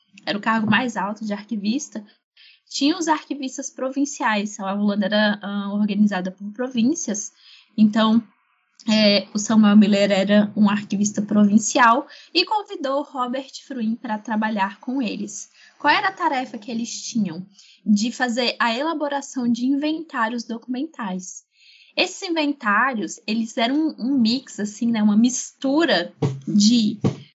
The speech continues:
ah, instrumentos de busca e, ah, classificação. Eles listavam os documentos, é,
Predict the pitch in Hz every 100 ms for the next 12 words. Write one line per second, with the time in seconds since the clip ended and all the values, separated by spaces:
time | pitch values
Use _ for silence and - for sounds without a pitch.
0 | _ _ _ - 208 208 208 208 - 247
1 | - 240 226 262 302 277 220 226 277 -
2 | - 554 - _ _ _ - _ _ _
3 | _ _ - 311 330 359 - 294 302 320
4 | 311 320 311 - 320 - 349 - 311 226
5 | 233 - _ _ - 254 277 - 285 403
6 | - 302 262 330 302 262 247 220 233 -
7 | 208 208 262 311 - 214 185 - - -
8 | _ 202 202 190 190 185